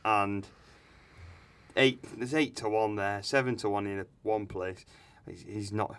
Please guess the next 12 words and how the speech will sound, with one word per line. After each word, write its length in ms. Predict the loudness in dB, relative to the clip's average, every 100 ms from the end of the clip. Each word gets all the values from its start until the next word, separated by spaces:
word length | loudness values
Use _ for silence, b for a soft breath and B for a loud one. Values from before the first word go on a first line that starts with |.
| -18 -6
he's 180 | -4 2
not 280 | 2 2
for 100 | -4
me 320 | 0 2 2 0
at 160 | -2
all, 340 | 0 2 2 2
and 220 | 0 -4 _ _ -20 b b
he 100 | -2
would 220 | 2 4
need 220 | 4 2 2
to 80 |
improve 460 | 0 2 2 2